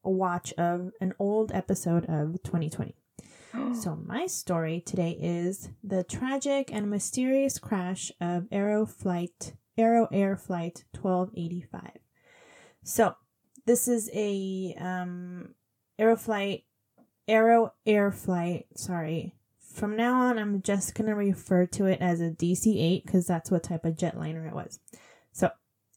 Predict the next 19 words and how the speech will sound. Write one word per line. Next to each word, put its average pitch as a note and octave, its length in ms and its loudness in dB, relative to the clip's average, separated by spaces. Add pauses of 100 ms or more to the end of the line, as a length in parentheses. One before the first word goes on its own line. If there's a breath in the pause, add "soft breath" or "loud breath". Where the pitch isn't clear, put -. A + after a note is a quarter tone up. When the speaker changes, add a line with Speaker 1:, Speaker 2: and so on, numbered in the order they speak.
Speaker 1:
Aero C#4 260 2
Air A#3 240 4
Flight G3+ 500 2 (160)
twelve A3 260 4
eighty-five A3+ 480 2
was G3 200 0
a F3+ 360 0
McDonnell G3 640 -4
Douglas F#3 460 2
D F3 220 -2
C G3 340 -4
eight - 340 -4 (200)
jetliner D#3 640 -4 (640 loud breath)
that F#3+ 420 0
operated G3+ 560 -2
as F#3 300 -6
an F#3 160 -4
international F#3+ 880 -6
charter F3 760 -2